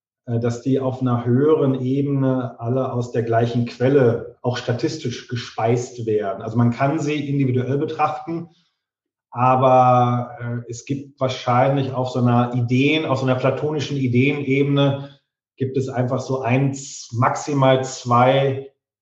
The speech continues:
Ebenen von guter Führung. Und diese Karma-Dimensionen, die speisen sich, glaube ich, aus, aus diesem, ja, aus dieser Ideenwelt über gute Führung. Das ist schon, das ist schon sehr spannend.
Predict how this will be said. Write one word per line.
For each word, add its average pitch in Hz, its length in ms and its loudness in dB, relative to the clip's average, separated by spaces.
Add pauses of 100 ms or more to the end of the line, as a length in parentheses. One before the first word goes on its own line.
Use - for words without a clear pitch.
(120)
Ebenen 139 640 4
von 123 320 0
guter 135 300 -2
Führung. 117 760 0
Und 113 200 -2
diese 117 260 -2
Karma-Dimensionen, 131 3000 0
die 120 80 2
speisen 127 580 4
sich, 123 220 -4
glaube 120 380 2
ich, 113 160 -6
aus, 117 320 -4
aus 117 240 -6
diesem, 110 640 -4
ja, 107 420 -4
aus 113 180 -8
dieser 117 520 0
Ideenwelt 123 800 4
über 110 160 -2
gute 113 240 -6
Führung. 107 460 -6
Das 107 100 -8
ist - 60 -14
schon, 117 180 -4
das 113 120 -6
ist - 100 -16
schon 113 180 -6
sehr 110 140 -4
spannend. 113 420 -4